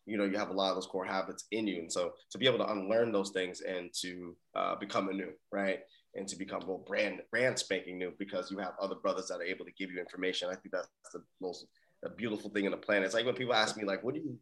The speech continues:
what do you do to work out? Like, what do you eat?" I'm like, "All right, cool. I'll tell you everything."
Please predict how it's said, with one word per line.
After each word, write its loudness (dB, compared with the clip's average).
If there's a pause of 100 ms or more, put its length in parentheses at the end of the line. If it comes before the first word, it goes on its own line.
(100)
what 0
do 6
you 2
do 8
to 8
work 6
out? 6
Like, 2
what 4
do 6
you 2
eat?" 2 (380)
I'm 10
like, 12
"All 8
right, 8
cool. 2
I'll -2
tell 2
you 4
everything." 8